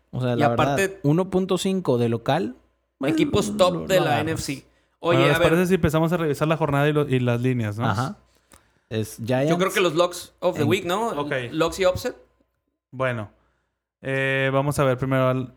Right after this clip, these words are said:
Speaker 3: el, a las doce está Jaguars contra Panthers. Luego Cardinals Bengals, Poop Bowl.
Speaker 1: Ah, pero no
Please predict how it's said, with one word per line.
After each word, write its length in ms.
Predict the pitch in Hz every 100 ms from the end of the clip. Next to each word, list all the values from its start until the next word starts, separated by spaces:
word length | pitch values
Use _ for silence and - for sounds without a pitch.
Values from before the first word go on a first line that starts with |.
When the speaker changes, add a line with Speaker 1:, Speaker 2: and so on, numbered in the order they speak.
| _
Speaker 3:
el, 200 | 135 131 -
a 80 |
las 200 | 131 127
doce 360 | 139 165 185 180
está 640 | 165 - 147 151 156 - _ _ _ _ _ _ _ 135
Jaguars 420 | 135 143 156 160
contra 260 | 147 127 127
Panthers. 680 | 160 170 170 196 208 - - _ _ _ _ _ _ _ _
Luego 260 | 131 135 139
Cardinals 400 | 139 151 160 127
Bengals, 500 | 127 147 170 - - _
Poop 200 | 127 131
Bowl. 320 | 127 131 143 - _ -
Speaker 1:
Ah, 160 | 127
pero 120 | 123 113
no 300 | 123 127